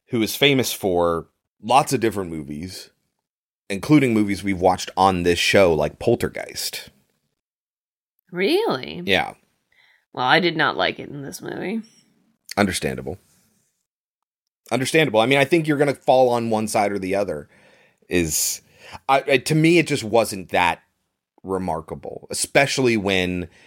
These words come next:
Speaker 1: the original music from Psycho is so remarkable.
Speaker 2: Mm-hmm.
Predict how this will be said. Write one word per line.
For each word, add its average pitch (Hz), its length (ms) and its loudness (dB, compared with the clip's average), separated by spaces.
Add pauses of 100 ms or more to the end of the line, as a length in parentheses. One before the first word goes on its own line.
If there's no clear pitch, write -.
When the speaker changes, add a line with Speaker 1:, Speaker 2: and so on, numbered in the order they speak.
(220)
Speaker 1:
the 104 120 6
original 95 400 2
music 80 340 -6
from 78 140 -10
Psycho 71 440 -2
is 92 220 2
so - 220 -4
remarkable. - 680 -12
Speaker 2:
Mm-hmm. 196 640 -10